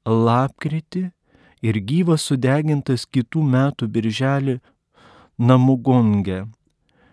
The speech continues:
Jo kankinystės draugai dvidešimt vienas jaunuolis, nuo trylikos iki trisdešimties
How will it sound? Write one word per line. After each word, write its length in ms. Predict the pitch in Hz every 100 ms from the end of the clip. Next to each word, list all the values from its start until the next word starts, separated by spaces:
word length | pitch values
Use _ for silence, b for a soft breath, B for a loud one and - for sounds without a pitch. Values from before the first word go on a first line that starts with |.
| b b b
Jo 180 | 104 110
kankinystės 960 | - 107 - 110 110 139 170 - 143 117
draugai 460 | 120 117 110 147 147
dvidešimt 560 | 139 147 139 - 139
vienas 460 | 135 143 139 127 - _
jaunuolis, 800 | 127 127 135 117 95 90 98 - - _ _ _ _ _ _
nuo 180 | 104 92 -
trylikos 760 | 95 117 160 156 135 123 - - _
iki 320 | 131 - 117
trisdešimties 840 | - 120 117 117 - 113 113 110